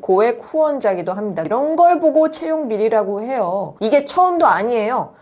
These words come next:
대통령 외가 육촌에다 유튜버 친누나에다가 김건희 여사의 코바나 컨텐츠 출신 채용까지요. 무엇보다 중요한 건요, 여당 대표가 이런 일들이 아무런 문제가 아니라 뭐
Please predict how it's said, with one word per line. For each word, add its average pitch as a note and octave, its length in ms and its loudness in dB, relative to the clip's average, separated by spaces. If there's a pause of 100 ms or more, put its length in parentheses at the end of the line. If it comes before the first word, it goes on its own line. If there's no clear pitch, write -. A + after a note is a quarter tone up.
(140)
대통령 B3 560 0
외가 F#3+ 360 2
육촌에다 G#3 760 0
유튜버 A3+ 480 -2
친누나에다가 G#3+ 960 0
김건희 G#3 480 -2
여사의 G3+ 380 0
코바나 C#4+ 360 -2
컨텐츠 B3+ 540 -8
출신 A#3+ 420 -6
채용까지요. F3+ 840 -2 (320)
무엇보다 C#4 440 2
중요한 A3+ 420 -2
건요, F3 500 -2 (220)
여당 B3+ 320 4
대표가 A#3 480 0
이런 G#3+ 280 0
일들이 G3 380 0
아무런 B3+ 640 0
문제가 G3+ 480 -2
아니라 G3+ 540 -2 (420)
뭐 B3+ 420 0